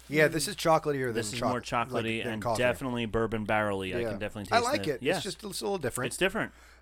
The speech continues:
Speaker 1: Um, I don't know. Uh, we'll, we'll withhold judgment until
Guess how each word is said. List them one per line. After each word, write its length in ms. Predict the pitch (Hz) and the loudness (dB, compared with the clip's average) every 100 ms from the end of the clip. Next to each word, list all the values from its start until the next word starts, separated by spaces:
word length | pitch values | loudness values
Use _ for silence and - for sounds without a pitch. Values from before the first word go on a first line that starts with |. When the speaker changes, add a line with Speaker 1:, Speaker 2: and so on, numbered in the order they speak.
| - | 0
Speaker 1:
Um, 380 | 139 139 135 127 - - - - - _ - - - | 4 4 2 -4 -12 -10 -10 -10 -14 _ -20 -14 -2
I 120 | 160 | 2
don't 80 | 180 | 4
know. 420 | 175 170 160 - - - | 6 6 4 -2 -14 -6
Uh, 100 | 143 156 | -2 4
we'll, 260 | 185 208 - - - _ - | 4 4 2 -20 -20 _ -14
we'll 300 | 170 220 175 | 0 4 4
withhold 340 | 165 139 147 | 2 0 0
judgment 420 | 117 113 92 90 - | 0 -2 -2 -12 -12
until 440 | 113 - 120 113 | -10 -4 0 0